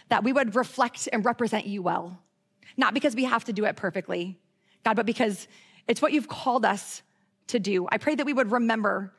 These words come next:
and understand the responsibility that comes with the weight of calling ourselves a Christian.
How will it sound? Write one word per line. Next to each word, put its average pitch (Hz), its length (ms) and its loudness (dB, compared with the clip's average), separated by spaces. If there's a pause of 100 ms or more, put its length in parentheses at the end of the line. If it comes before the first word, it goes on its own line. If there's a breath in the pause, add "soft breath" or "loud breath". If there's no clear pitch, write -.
(320 soft breath)
and 247 100 0
understand 233 720 0 (220 soft breath)
the 233 60 0
responsibility 240 840 2
that 202 140 -2
comes 226 320 0
with 214 100 -4
the 202 100 0
weight 226 440 -2 (260 soft breath)
of - 140 0
calling 247 340 0
ourselves 202 340 -2
a 185 40 -4
Christian. 190 600 -8